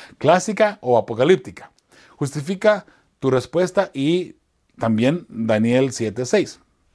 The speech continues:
Muy bien, aquí en Jonás encontramos que Dios envía a Jonás a Nínive, ¿no? Y se levantó Jonás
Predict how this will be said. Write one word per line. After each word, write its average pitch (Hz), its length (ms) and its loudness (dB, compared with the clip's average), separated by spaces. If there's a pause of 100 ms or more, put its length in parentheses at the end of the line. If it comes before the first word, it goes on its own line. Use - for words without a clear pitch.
(540)
Muy 95 100 -6
bien, 85 160 -8
aquí 165 260 0
en 214 80 4
Jonás 185 480 0 (440)
encontramos 139 840 -2
que 107 480 -4
Dios 117 300 2
envía 147 300 0
a - 20 2
Jonás 143 280 0
a 131 100 0
Nínive, 104 340 0
¿no? 120 100 0
Y 123 120 0
se 117 80 -4
levantó 123 320 2
Jonás 170 380 0